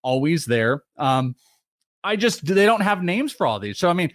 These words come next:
a perfect hitting game, it should be like, you know, perfect power, you know, or some better name than, you know, they have a perfect game. It's a perfect game for a hitter is that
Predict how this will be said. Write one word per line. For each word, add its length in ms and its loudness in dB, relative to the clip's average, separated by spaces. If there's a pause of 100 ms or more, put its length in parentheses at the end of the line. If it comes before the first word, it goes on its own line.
(1000)
a 80 -8
perfect 480 -2
hitting 340 -2
game, 320 0
it 120 -2
should 140 -4
be 120 0
like, 260 0
you 60 -2
know, 160 0
perfect 380 -6
power, 480 -2
you 80 -8
know, 100 -4
or 120 -2
some 300 -2 (320)
better 380 0
name 360 -2
than, 200 -4
you 80 -2
know, 80 -2
they 60 -2
have 120 -2
a 80 -2
perfect 400 -2
game. 180 -2
It's 100 -6
a 60 -6
perfect 400 -4
game 200 0
for 160 -2
a 60 2
hitter 300 2
is 160 -4
that 280 0